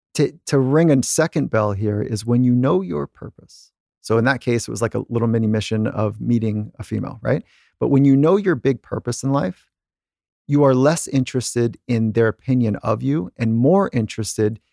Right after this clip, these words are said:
in the compelling future that you're trying to work towards. So this is one of the things that athletes and professional sport teams, and even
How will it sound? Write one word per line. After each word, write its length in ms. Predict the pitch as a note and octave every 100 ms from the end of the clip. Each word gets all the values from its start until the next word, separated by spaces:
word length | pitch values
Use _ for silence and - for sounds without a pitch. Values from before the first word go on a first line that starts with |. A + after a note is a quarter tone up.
| _
in 100 | B2
the 80 | A2+
compelling 640 | - B2 A2 - D3+ C3+
future 420 | A#2 D3 C3+ C3+
that 140 | A2+ A2+
you're 100 | A2+
trying 240 | - G#2+
to 60 | B2
work 180 | - -
towards. 460 | - - - - _ _ _ _ _ _ _ _
So 120 | -
this 180 | C#3+ F3+
is 120 | F#3+
one 160 | D#3+ D#3+
of 40 |
the 60 | C#3
things 300 | - B2+ A2
that 140 | A#2 -
athletes 640 | A#2 C3+ A#2 A2+ - - -
and 420 | G#2+ G#2+ G#2+ G2
professional 380 | - A#2 A2+ -
sport 300 | - C3 C3
teams, 420 | - G#2 G2 - -
and 120 | C3+
even 300 | F3+ F#3 E3